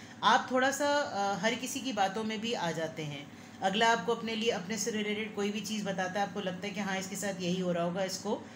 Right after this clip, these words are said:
इसी चीज़ की ज़रूरत है। लेकिन, अ, जो हकीकत है, वो ज़रा different है। आपको कोई बोले कि, जो है, "मैं बहुत problems में हूँ, मुझे थोड़ा सा खर्चे पानी की ज़रूरत है," आप उसकी help कर दें, पता चला वो अपना कहीं ना कहीं या तो कुछ पुराना कोई कर्जा लौटा रहा है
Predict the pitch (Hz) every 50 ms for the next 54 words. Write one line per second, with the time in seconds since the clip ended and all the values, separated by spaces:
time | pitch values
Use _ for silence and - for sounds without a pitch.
0 | - - - - - 202 - 240 208 214 226 175 - 220 196 175 175 160 160 156
1 | 156 156 156 - 151 143 139 - - - - - - - 180 190 208 214 208 -
2 | 262 269 262 262 254 240 233 226 196 208 247 220 196 190 - - 208 202 185 254
3 | 262 254 240 247 240 233 226 220 202 208 202 202 180 175 175 175 - 175 175 170
4 | 165 160 143 143 - - 180 190 180 208 214 208 220 214 208 185 202 202 202 208
5 | 208 - 208 196 190 202 190 175 180 185 185 180 180 175 180 165 175 175 185 180
6 | - 185 165 160 165 180 196 208 202 208 220 214 214 220 208 170 - - - -
7 | - - 180 175 190 185 196 196 190 185 196 190 175 175 165 - 202 196 196 196
8 | 196 208 208 214 208 185 220 202 214 208 220 220 214 - 214 175 143 - - -
9 | - - - - 170 190 202 190 214 208 - 220 226 196 196 185 190 185 - 220
10 | 220 214 202 220 208 202 196 190 196 180 202 190 196 190 180 175 180 196 185 180
11 | 185 196 185 190 185 190 180 185 180 185 190 190 185 185 180 180 185 180 175 175
12 | - - - 196 202 196 180 180 175 190 175 165 170 185 202 175 214 214 208 214
13 | 202 196 190 214 208 202 196 190 196 190 190 202 208 208 180 156